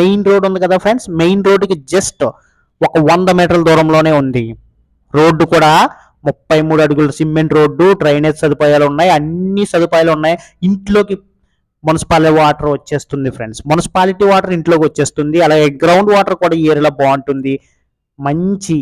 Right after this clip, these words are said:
ఏరియా అనేసి చెప్తా. ఈ ఇల్లు కావాలి అనుకునే వాళ్ళు మాత్రం దయచేసి సంప్రదించండి, ఎందుకంటే మంచి క్వాలిటీ గల బిల్డింగ్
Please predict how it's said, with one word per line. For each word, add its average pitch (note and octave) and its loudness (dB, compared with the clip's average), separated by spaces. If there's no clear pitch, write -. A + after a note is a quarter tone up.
ఏరియా C3+ -2
అనేసి C#3+ -6
చెప్తా. - -10
ఈ - 4
ఇల్లు G#3+ 2
కావాలి F#3 2
అనుకునే F3 -2
వాళ్ళు D#3 0
మాత్రం D#3 -4
దయచేసి F#3+ -2
సంప్రదించండి, D3+ -4
ఎందుకంటే D3 -4
మంచి D3 -6
క్వాలిటీ D#3+ -2
గల F3 0
బిల్డింగ్ D3 -2